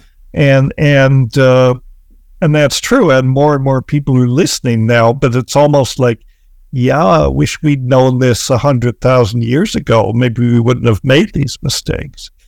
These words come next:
So now here we are. That, uh, something that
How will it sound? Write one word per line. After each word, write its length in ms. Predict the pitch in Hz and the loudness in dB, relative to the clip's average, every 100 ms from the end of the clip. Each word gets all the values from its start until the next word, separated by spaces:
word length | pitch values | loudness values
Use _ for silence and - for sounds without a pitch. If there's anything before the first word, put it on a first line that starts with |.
| _ - - - | _ -20 -20 -12
So 400 | - 127 120 123 | -6 -2 -2 -4
now 420 | 143 131 131 135 | -2 0 2 2
here 280 | 123 139 127 | 0 0 2
we 220 | 113 120 | 2 2
are. 420 | 120 170 185 58 - - - - - | 2 2 0 -2 -8 -20 -20 -20 -10
That, 220 | - 131 - - _ - - | -2 -2 -2 -18 _ -20 -14
uh, 420 | - - 104 - | -14 -8 -8 -6
something 540 | - - 247 285 180 | -2 0 2 2 2
that 200 | 151 131 | 2 -2